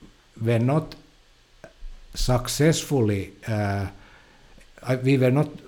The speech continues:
able to do it, uh, the way we wanted with Iron Sky, because we had to, uh, f-, I mean, the budget of Iron Sky, it's much bigger than Mad Heidi. The first film was eight million euros, and the second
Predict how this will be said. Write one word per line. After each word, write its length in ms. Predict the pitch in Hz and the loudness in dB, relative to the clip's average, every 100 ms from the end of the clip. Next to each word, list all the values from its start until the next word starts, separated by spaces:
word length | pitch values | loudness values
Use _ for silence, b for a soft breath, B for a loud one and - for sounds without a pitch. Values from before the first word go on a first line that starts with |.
| - - | -12 0
able 400 | 151 180 160 117 | 6 6 6 2
to 80 | 113 | 4
do 240 | 113 110 | 6 6
it, 260 | 110 107 - | 4 0 -10
uh, 320 | - - 104 | -12 -12 -6
the 120 | 110 | 0
way 220 | 113 135 131 | 4 6 6
we 140 | 120 | 6
wanted 440 | 113 156 156 120 | 6 4 4 0
with 140 | 104 98 | 0 0
Iron 280 | 104 107 110 | 0 2 4
Sky, 260 | - 107 | 4 4
because 480 | 104 117 - 110 - | 2 -2 -2 -4 -4
we 220 | 110 110 | 0 0
had 360 | 87 - 123 156 - - | 0 0 2 2 0 0
to, 280 | 120 90 - B B B B B - | -2 -2 -8 B B B B B -8
uh, 300 | 107 104 98 98 | -4 -2 -4 -6
f-, 300 | - - - - - | -14 -18 -20 -20 -10
I 60 | - | 0
mean, 160 | 127 127 | 2 4
the 80 | |
budget 640 | 113 110 127 156 - 123 107 | 2 4 6 6 2 0 -2
of 180 | 98 - | -8 -4
Iron 260 | 107 110 | -2 -2
Sky, 260 | 98 - 95 | -4 -8 -10
it's 200 | 98 - | -10 -4
much 500 | 107 110 131 - - | 0 2 0 0 0
bigger 240 | 131 147 | 0 0
than 200 | 107 101 | -2 -2
Mad 200 | 98 107 - | -2 -4 -4
Heidi. 260 | 104 95 | -6 -6
The 120 | 92 | -8
first 320 | 110 135 143 - | -6 -4 -4 -2
film 180 | 113 | -2
was 200 | 107 104 - | -2 -6 -2
eight 260 | 120 123 110 | 0 0 0
million 500 | 107 123 127 110 107 | 0 0 0 0 -2
euros, 540 | 101 143 160 123 117 | -2 0 0 0 -2
and 140 | 107 101 | -4 -4
the 80 | |
second 480 | 101 - 135 123 104 | -6 -2 -2 -2 -4